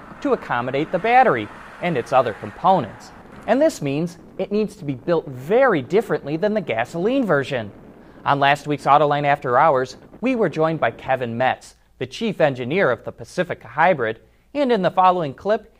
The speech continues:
he shares how the engineers worked with the manufacturing team to create the electrified minivan.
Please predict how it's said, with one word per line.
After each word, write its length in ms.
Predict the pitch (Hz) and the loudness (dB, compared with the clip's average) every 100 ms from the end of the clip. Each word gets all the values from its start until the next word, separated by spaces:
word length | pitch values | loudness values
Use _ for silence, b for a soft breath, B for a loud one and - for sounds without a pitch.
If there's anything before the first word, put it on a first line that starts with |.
| _ _ | _ _
he 160 | 247 | -8
shares 320 | 240 185 143 | -2 -2 -2
how 180 | - 156 | 0 0
the 160 | 139 - | 0 -4
engineers 600 | 143 127 131 196 160 - | -6 -6 -4 -2 -4 -4
worked 200 | 135 - | -6 -6
with 140 | 123 | -10
the 80 | 120 | -8
manufacturing 840 | 113 113 107 - 202 262 190 127 | -8 -8 -8 -2 0 0 -4 -8
team 420 | 127 131 123 151 - _ | -8 -10 -10 -12 -20 _
to 100 | - | -12
create 640 | 170 196 226 233 147 - - | -10 -8 0 0 0 -6 -6
the 120 | 208 | -2
electrified 640 | 151 107 - 131 151 156 | -2 -4 -8 -2 0 2
minivan. 580 | 151 127 117 117 107 107 | 0 -4 -4 -6 -8 -14